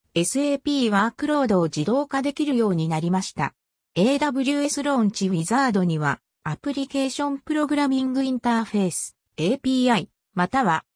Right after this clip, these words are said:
コンソールベースのエクスペリエンスを使用して、エスエーピー花とアダプティブサーバーエンタープライズ、アセ上に構築されたエスエーピー花及びエスエーピー、ネトウィーバーシステム用のエーダブリューエスリソースのサイジング、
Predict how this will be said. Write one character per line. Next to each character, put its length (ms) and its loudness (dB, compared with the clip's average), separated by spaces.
コ 160 2
ン 60 2
ソ 160 -2
ー 40 2
ル 120 2
ベ 160 0
ー 40 -2
ス 160 -2
の 120 2
エ 100 0
ク 120 -12
ス 140 -6
ペ 160 -2
リ 180 2
エ 80 2
ン 60 0
ス 160 -2
を 60 0
使 180 -4
用 180 0
し 140 -8
て、 240 -2
エ 80 2
ス 160 -2
エ 160 0
ー 40 -4
ピ 240 0
ー 40 -8
花 260 -2
と 160 -2
ア 80 0
ダ 160 -2
プ 100 -16
テ 120 -6
ィ 40 -4
ブ 80 -4
サ 240 0
ー 40 -4
バ 320 4
ー 60 0
エ 120 -2
ン 100 -2
タ 200 -2
ー 100 -4
プ 100 0
ラ 140 2
イ 80 0
ズ、 220 -6
ア 140 2
セ 160 -2
上 220 0
に 160 0
構 240 0
築 240 -10
さ 160 -4
れ 100 2
た 160 0
エ 80 0
ス 140 -2
エ 100 0
ー 60 -2
ピ 180 0
ー 20 -2
花 300 0
及 220 2
び 140 2
エ 60 0
ス 160 -4
エ 100 0
ー 60 -4
ピ 260 0
ー、 40 -10
ネ 120 2
ト 160 2
ウ 20 0
ィ 200 0
ー 40 -2
バ 140 2
ー 20 -4
シ 200 -6
ス 120 -6
テ 100 -2
ム 120 2
用 200 2
の 160 2
エ 60 -2
ー 140 0
ダ 100 0
ブ 140 0
リ 100 0
ュ 120 0
ー 20 -2
エ 80 -2
ス 120 -2
リ 120 -4
ソ 160 -4
ー 40 -2
ス 160 -4
の 180 -2
サ 220 -2
イ 120 -2
ジ 140 0
ン 80 2
グ、 200 0